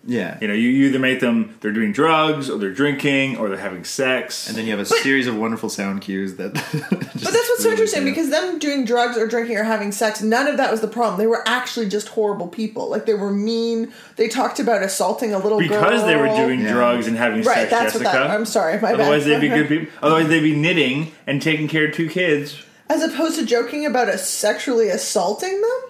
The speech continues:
Speaker 2: Yeah. There's that moment where
Speaker 1: Yeah, that was messed up.
Speaker 2: And I wondered if it wasn't, they just said the name wrong and they never, and they used a bad take. Like, they meant to say Annie. There's a,
Speaker 3: But
Speaker 2: for those
Speaker 3: no,
Speaker 2: listening, there's
Speaker 3: yeah.
Speaker 2: a moment where, uh,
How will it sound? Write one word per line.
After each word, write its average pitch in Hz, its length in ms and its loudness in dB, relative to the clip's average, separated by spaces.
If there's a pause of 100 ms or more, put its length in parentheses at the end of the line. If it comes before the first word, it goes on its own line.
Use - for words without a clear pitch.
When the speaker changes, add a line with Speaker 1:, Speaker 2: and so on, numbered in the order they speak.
(220)
Speaker 2:
Yeah. 277 440 2 (760)
There's 226 240 2
that 233 200 4
moment 156 460 2
where 165 160 4
Speaker 1:
Yeah, 165 60 4
that 156 100 2
was 120 100 -2
messed 113 320 -4
up. 175 140 0
Speaker 2:
And 202 120 4
I 208 120 4
wondered 247 480 2
if 196 240 2
it 185 100 2
wasn't, 175 540 0 (220)
they 156 180 2
just 160 240 0
said 147 380 -2
the 139 100 2
name 139 340 2
wrong 127 460 2
and 131 160 -2
they 127 80 2
never, 131 280 2
and 135 120 0
they 131 80 2
used 135 160 2
a 123 40 0
bad 120 520 -2
take. 131 480 -4 (120)
Like, 131 120 -2
they 139 100 4
meant 139 220 0
to 135 60 -4
say 123 300 0
Annie. 117 600 0
There's 151 180 2
a, 151 140 -2 (380)
Speaker 3:
But 302 80 0
Speaker 2:
for 139 60 0
those 156 200 4
Speaker 3:
no, 151 60 2
Speaker 2:
listening, 139 380 2
there's 131 120 4
Speaker 3:
yeah. 131 80 2
Speaker 2:
a 139 40 -2
moment 143 360 2
where, 123 460 2 (240)
uh, 113 480 0